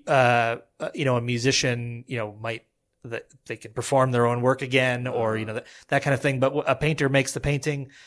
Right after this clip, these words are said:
Speaker 1: sells it to someone, and it's gone. And w-, the, where it's placed and how it's thought of and all that stuff is
Speaker 2: Well, that's
Speaker 1: completely
Speaker 2: really
Speaker 1: out of his
Speaker 2: interesting 'cause I
Speaker 1: control
Speaker 2: always
Speaker 1: and
Speaker 2: think, well,
Speaker 1: knowledge.
Speaker 2: but it is done and it, nobody's gonna mess with it.
Speaker 1: Right. You would think it's the mo-, one of the most fixed
Speaker 2: Exactly.
Speaker 1: of art forms.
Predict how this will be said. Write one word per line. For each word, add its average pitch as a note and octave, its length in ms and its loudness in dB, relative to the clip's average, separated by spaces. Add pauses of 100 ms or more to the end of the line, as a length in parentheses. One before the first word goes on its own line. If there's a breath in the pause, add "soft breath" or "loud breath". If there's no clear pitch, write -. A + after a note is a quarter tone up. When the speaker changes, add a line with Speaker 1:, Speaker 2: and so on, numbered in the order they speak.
(160 soft breath)
Speaker 1:
sells D3 320 2
it C3+ 80 -2
to B2+ 60 -6
someone, C3+ 520 0
and B2+ 140 -6
it's A#2+ 220 -4
gone. C3+ 400 0
And A2+ 200 -10
w-, C3+ 200 -12
the, A2+ 320 -2
where C3+ 240 2
it's A#2+ 140 -6
placed C#3 440 -2
and A#2 320 -10
how C3 320 -2
it's B2+ 140 -6
thought B2 240 -2
of B2 140 -4
and B2 80 -8
all B2+ 140 -2
that A#2+ 140 -6
stuff - 200 -12
is B2+ 80 -6
Speaker 2:
Well, F3+ 100 -2
that's A#3+ 80 -6
Speaker 1:
completely C#3+ 220 2
Speaker 2:
really C3+ 100 4
Speaker 1:
out - 60 0
of D3+ 60 -4
his C3 120 -6
Speaker 2:
interesting C3 140 -6
'cause C3+ 40 -4
I D3 40 0
Speaker 1:
control C3 100 2
Speaker 2:
always A#2+ 40 0
Speaker 1:
and A#2 60 -2
Speaker 2:
think, B2+ 80 0
well, B2 120 0
Speaker 1:
knowledge. B2+ 140 -2
Speaker 2:
but B2+ 100 -2
it C3 120 -2
is B2+ 200 0
done C#3+ 340 -2
and B2+ 140 -4
it, - 200 -14 (180)
nobody's C3 380 -2
gonna A2 300 -8
mess A#2+ 340 -8
with F#2 160 -12
it. D2 140 -14
Speaker 1:
Right. E3+ 500 4
You G3 140 2
would G3+ 140 6
think A3+ 180 6
it's D#3 140 -4
the F3+ 80 2
mo-, D#3 220 6
one E3+ 180 4
of D#3+ 40 -2
the D#3 80 4
most D#3+ 380 4
fixed - 480 -4
Speaker 2:
Exactly. F#3 560 2
Speaker 1:
of D3 180 6
art D3+ 240 6
forms. C3 540 -2